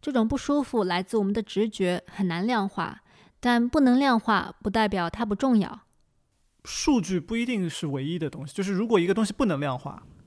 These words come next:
Speaker 2: 它也可以是很重要的，甚至很多时候我觉得是更重要的东西。
Speaker 1: 嗯。
Speaker 2: 有一句类似的话，但是出处已经不可考了，我搜了一下，我也不知道最开始是谁说的。那英文里面是这么说的，叫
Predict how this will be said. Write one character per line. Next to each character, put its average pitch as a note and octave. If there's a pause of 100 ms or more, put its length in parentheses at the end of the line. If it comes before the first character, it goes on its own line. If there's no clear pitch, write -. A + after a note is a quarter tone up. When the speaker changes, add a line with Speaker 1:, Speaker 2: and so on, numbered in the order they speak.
(440)
Speaker 2:
它 F#3+
也 D#3+ (300)
可 F#3
以 A#3
是 F3+
很 C3
重 C#3+
要 A#2+
的， C3
甚 A3
至 F3+
很 C#3+
多 F3
时 F3
候 D3
我 A#2
觉 B2+
得 C#3
是 C#3 (600)
更 B3
重 F3+
要 B2+
的 -
东 -
西。 - (540)
Speaker 1:
嗯。 F#3+
Speaker 2:
有 D#3+
一 D3+
句 A3
类 A3+
似 -
的 C#3 (300)
话， D#3
但 F3
是 F3+
出 A#3+
处 -
已 F3+
经 E3+
不 G3+
可 F#3+
考 -
了， -
我 D3+
搜 F#3+
了 F#3
一 D#3
下， D#3
我 C#3+
也 D3+
不 D3
知 D#3+
道 D3+
最 D3+
开 D#3+
始 C#3+
是 B2+
谁 B2
说 C#3
的。 -
那 D#3+
英 F#3
文 F3
里 D#3
面 C3
是 D3
这 F3+
么 D3+
说 -
的， -
叫 C3+